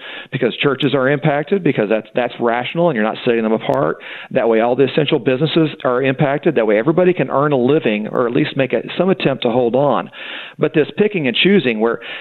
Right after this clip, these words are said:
Condom Sense, for example, is allowed to operate because they put medical devices underneath their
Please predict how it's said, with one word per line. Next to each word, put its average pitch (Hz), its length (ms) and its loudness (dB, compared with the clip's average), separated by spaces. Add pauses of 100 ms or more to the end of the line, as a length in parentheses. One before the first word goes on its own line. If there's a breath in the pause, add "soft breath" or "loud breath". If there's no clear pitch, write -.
(160 loud breath)
Condom 165 380 0 (140)
Sense, 156 300 2 (260)
for 127 100 2
example, 101 680 -2
is 123 100 4
allowed 113 300 2
to 104 100 0
operate 101 600 0
because 131 260 -2
they 147 80 2
put 135 180 0
medical 139 360 -2
devices 107 500 -2
underneath 113 300 0
their 92 120 0